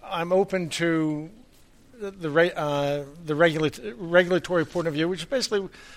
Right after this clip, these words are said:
I mean, when in doubt, err on the side of status quo. And that's okay, because I actually think this is so disruptive. I'm afraid, I want it to go forward, but I'm afraid of the transition. So I'm, the conservatives over there who want to move slowly or who doubt this world,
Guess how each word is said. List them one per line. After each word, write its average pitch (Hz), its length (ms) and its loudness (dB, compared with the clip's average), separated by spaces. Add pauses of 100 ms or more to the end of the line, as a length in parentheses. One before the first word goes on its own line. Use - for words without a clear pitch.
(120)
I 160 40 -8
mean, 160 240 0
when 196 140 4
in 180 120 0
doubt, 160 400 6
err 170 220 0
on 156 100 0
the 143 100 0
side 151 320 2
of 131 140 -4
status 139 400 0
quo. 127 340 -6 (460)
And 156 120 -2
that's 175 320 2 (120)
okay, 165 460 2
because 143 380 -4
I 170 180 4
actually 147 260 0
think 147 180 -8
this 151 180 -6
is 135 80 -4
so 165 340 0
disruptive. 151 640 -4
I'm 151 180 -4
afraid, 151 600 -2
I 143 80 -4
want 160 220 -2
it - 20 -14
to 165 80 -4
go 151 80 -4
forward, 160 300 -6
but 143 100 -4
I'm 151 160 -2
afraid 165 440 -2
of 135 260 -8 (340)
the 143 80 -2
transition. 139 640 -4
So 147 340 -6
I'm, 160 440 -2 (260)
the 165 100 2
conservatives 185 720 2
over 180 220 6
there 180 240 8
who 151 100 -4
want 160 220 0
to 160 40 0
move 156 280 -2
slowly 170 500 4
or 170 80 2
who 143 120 -4
doubt 143 340 2
this 160 180 -4
world, 165 360 -2